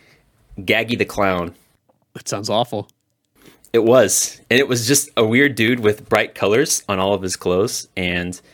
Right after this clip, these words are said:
Speaker 1: he had the, the funny glasses and the clown wig.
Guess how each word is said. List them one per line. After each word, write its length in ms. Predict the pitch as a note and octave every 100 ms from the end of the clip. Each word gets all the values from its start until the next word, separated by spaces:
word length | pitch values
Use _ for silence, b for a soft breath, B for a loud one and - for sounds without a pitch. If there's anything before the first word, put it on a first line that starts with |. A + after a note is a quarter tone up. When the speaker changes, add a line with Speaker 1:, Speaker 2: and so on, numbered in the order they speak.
| b b
Speaker 1:
he 100 | G#2+
had 220 | G2+ F#2
the, 120 | F#2 _
the 80 | -
funny 400 | - - - G2+
glasses 480 | G#2 G2+ G#2 - G#2+
and 100 | G#2
the 40 | F#2+
clown 460 | - G2+ G2 A2 -
wig. 340 | G#2 A2 A2+